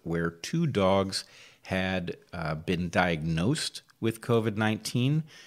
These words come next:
Now, there's also a lot of debate about the quality of the testing, and in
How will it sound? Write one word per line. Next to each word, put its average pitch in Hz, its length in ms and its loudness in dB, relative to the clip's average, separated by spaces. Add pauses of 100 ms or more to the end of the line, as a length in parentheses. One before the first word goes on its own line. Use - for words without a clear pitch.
(380)
Now, 87 240 -2
there's 85 240 0
also 92 360 2
a 92 40 2
lot 90 300 4
of 90 220 -2 (220)
debate - 460 2
about 85 300 0
the - 60 -10
quality 98 720 0
of 82 120 -12
the 69 80 -8
testing, 131 760 -2 (300)
and 85 220 0
in 80 220 -2